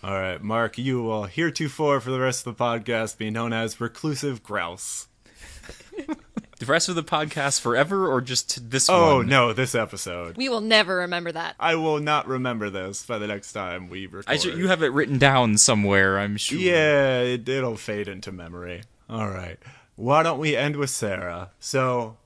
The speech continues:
Speaker 1: why don't you guys give me what you came up with?
Speaker 3: I had playful sloth.
Speaker 1: <laughs>
Speaker 3: I think it covers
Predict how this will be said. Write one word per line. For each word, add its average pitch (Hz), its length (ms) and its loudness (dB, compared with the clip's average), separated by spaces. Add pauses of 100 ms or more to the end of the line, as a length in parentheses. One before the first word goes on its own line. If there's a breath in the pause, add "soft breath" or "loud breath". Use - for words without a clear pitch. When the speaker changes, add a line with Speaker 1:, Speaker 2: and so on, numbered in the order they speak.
(200)
Speaker 1:
why 117 260 -2
don't 135 220 0
you 135 80 -4
guys 127 580 -2 (200)
give 120 200 -4
me 127 120 0
what 127 200 -2
you 127 60 -4
came 113 260 -4
up - 160 -12
with? - 180 -18 (180)
Speaker 3:
I 262 220 4
had 196 520 -4 (280)
playful 294 680 -4
sloth. 208 680 -2
Speaker 1:
<laughs> - 1000 4
Speaker 3:
I 294 140 2
think 330 180 -6
it 330 100 -8
covers 330 360 2